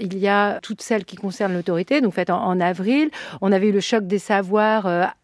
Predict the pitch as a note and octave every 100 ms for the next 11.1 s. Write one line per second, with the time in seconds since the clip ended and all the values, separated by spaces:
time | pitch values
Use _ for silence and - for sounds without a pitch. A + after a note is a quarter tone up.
0 | _ - G3+ G3+ - G#3+ F#3+ F3+ F3+ F#3
1 | F3+ A#3+ G3 E3 F3 - F#3+ F#3 F#3 F#3
2 | F#3+ F3 F3 - D4+ - - - G3 A#3
3 | G3+ - B3+ D4+ C#4+ G3 F#3 G3 G#3 F#3
4 | F#3+ E4+ A3 F#3 F3 F3+ - D4 F#4+ -
5 | A#3 B3+ - - G3+ - - - F#3 F#3+
6 | A3 A3+ F3+ B3 D4 C4 B3 A#3 A3 D4+
7 | D#4 A3+ G3 - G#3 A3 G3 G#3 F#3+ G3
8 | D#4+ A3 G#3 G3+ F#3+ C4 G3+ F#3 G3+ G3
9 | G3 A3+ C4+ G3+ A3 A3+ - - F#3+ G3+
10 | G3 F#3+ F#3+ G#3 A3+ C4 A3+ E3+ G#3 G#3+
11 | -